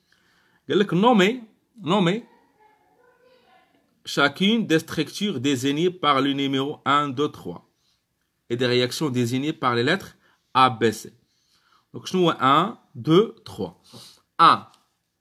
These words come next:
وهذا كامل. شنو هو هذا؟ كامل. La membrane interne mitochondriale. واحد. شنو هو واحد؟ Membrane interne mitochondriale. Numéro un, هو membrane interne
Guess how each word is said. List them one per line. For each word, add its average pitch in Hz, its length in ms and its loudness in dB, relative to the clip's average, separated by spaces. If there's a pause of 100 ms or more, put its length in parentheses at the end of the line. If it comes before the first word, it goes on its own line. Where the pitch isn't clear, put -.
(880)
وهذا 120 340 2
كامل. 113 720 0
شنو 156 180 -6
هو 143 100 0
هذا؟ 90 220 -6 (240)
كامل. 98 440 -6 (680)
La 113 140 -2
membrane 120 680 2 (180)
interne 143 560 -6
mitochondriale. 117 840 -8 (260)
واحد. 98 320 -12
شنو 160 180 -2
هو 139 80 2
واحد؟ 104 220 0 (640)
Membrane 117 800 0 (420)
interne 160 720 -4 (260)
mitochondriale. 110 1040 -6 (540)
Numéro 107 400 -10
un, 185 320 0 (200)
هو 107 200 -6
membrane 113 540 -4
interne 196 500 -4